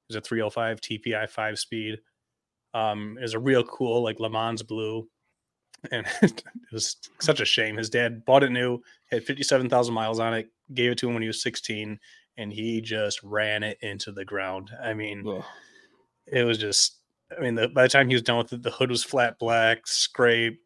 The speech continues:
Speaker 1: everywhere. I mean, cigarette burns in the seats. It was just trash. I mean, I think he eventually smoked the clutch on it, sat in a barn for four years, and they sold it for nothing.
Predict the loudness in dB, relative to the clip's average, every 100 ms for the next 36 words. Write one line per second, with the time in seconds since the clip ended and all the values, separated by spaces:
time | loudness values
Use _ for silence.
0 | -6 -2 -2 -2 0 0 0 -4 -4 -2
1 | 0 0 0 -2 -2 -2 -2 0 0 0
2 | 0 -2 -4 -4 -2 2 0 -2 _ _
3 | _ _ _ _ -6 0 2 2 0 -2
4 | -2 -2 2 0 0 -6 2 2 4 0
5 | 0 -2 -2 -2 0 0 0 0 -2 0
6 | 0 0 0 -2 -2 -2 -4 0 0 2
7 | 0 -4 -4 -2 -2 -6 -10 -8 -8 -8
8 | -10 -10